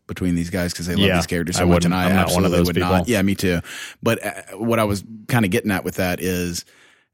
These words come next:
Speaker 1: this is one of the very, this is probably the only Marvel movie that I did not get bored during the big final epic clash.
Speaker 2: Yeah, I don't think I did either.
Speaker 1: And it takes place over a l-, long stretch, like all of these do.
Speaker 2: Right.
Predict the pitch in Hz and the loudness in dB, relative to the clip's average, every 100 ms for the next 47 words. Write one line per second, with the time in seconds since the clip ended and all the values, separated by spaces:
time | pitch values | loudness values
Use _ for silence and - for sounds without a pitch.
0 | _ 123 143 135 131 123 110 104 90 87 | _ -2 0 2 2 2 2 0 -2 -6
1 | 98 123 117 110 101 147 196 - 143 - | -2 0 2 0 0 -2 -4 -4 -4 -4
2 | - 208 202 165 127 110 - 107 110 110 | -4 -2 0 2 4 2 0 0 2 4
3 | 104 101 98 92 92 92 87 85 85 87 | 4 2 0 0 0 0 -2 -4 -6 -8
4 | 95 90 90 95 90 95 85 87 87 92 | -6 -6 -4 -4 -2 -4 -2 -2 -2 -2
5 | - - 104 104 104 104 101 98 - _ | -4 -4 -2 0 2 2 2 -2 -12 _
6 | 101 95 92 87 98 95 90 101 95 98 | 0 2 0 0 0 -2 -2 -2 0 0
7 | 92 85 - - - 95 95 98 95 - | 0 -2 -4 -8 -4 -2 0 0 -2 -2
8 | 233 233 214 202 185 175 175 170 156 143 | -2 0 0 0 -2 -2 -2 0 0 2
9 | 120 123 139 - - 147 - - - 123 | 4 4 2 0 0 2 0 -6 0 2
10 | 120 110 113 104 104 98 92 92 - 101 | 2 2 0 2 2 0 0 -4 -6 -4
11 | 95 92 92 92 90 - 95 98 - 104 | -2 0 0 0 -2 -2 0 -2 -2 -2
12 | 98 - 82 90 101 101 117 110 123 120 | -2 -2 -2 0 -2 0 0 0 0 2
13 | 120 120 101 95 92 | 0 0 2 2 2